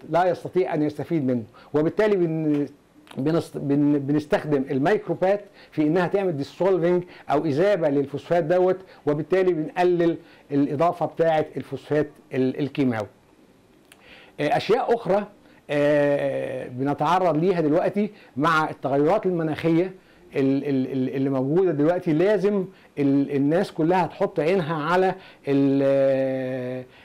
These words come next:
يعني بمعنى أصح احنا ب-، ب-، بندرس ال-، ال-، الزراعة من جديد مع التغيرات المناخية. ال-،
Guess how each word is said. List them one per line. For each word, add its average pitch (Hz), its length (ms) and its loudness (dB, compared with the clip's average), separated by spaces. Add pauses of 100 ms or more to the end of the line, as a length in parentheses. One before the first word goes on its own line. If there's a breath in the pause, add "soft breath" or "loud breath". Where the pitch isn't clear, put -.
(140)
يعني 160 560 -4
بمعنى 170 440 2
أصح - 600 -4
احنا 175 260 -4
ب-، 160 200 -2 (220)
ب-، 151 200 -6
بندرس 185 540 -2
ال-، 156 320 0
ال-، 156 200 -4
الزراعة 170 600 0
من 180 240 2
جديد 170 340 2 (400)
مع 147 180 2
التغيرات 165 460 0
المناخية. 160 580 0 (300 loud breath)
ال-، 170 260 2